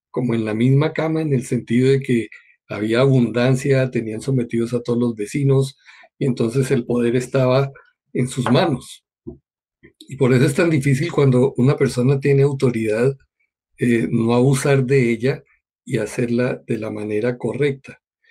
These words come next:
Del otro lado estamos los que estamos bajo la autoridad. A nosotros nos toca discernir entre respetar la autoridad y obedecer la autoridad. Creo que en otra ocasión hablamos de eso.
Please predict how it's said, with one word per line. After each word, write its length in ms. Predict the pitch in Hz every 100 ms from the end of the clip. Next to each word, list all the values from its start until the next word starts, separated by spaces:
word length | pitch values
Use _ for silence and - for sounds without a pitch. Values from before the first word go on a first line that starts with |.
| _ _ _ _ _
Del 240 | - 123 123
otro 240 | 160 196
lado 260 | 196 180 180
estamos 360 | - 175 185
los 160 | 170 139
que 100 | 135
estamos 320 | 131 127 135
bajo 220 | 139 127
la 80 | 131
autoridad. 480 | 123 123 120 135 147
A 80 | 113
nosotros 320 | 110 113 165
nos 120 | 143
toca 220 | 139 127
discernir 600 | 156 147 139 131 127 139 - _ _ -
entre 600 | 143 127 131 120 110 104 _ _ _ -
respetar 640 | 135 123 - 120 131 135
la 80 | 165
autoridad 680 | 180 - 139 123 123 147 240
y 100 | -
obedecer 640 | 180 135 127 117 104 156 165
la 100 | 139
autoridad. 480 | 117 110 107 107 101 -
Creo 160 | 131
que 100 | 131
en 100 | 165
otra 220 | 131 123 151
ocasión 400 | 135 - 127 123
hablamos 400 | 127 135 131 123
de 100 | -
eso. 260 | - -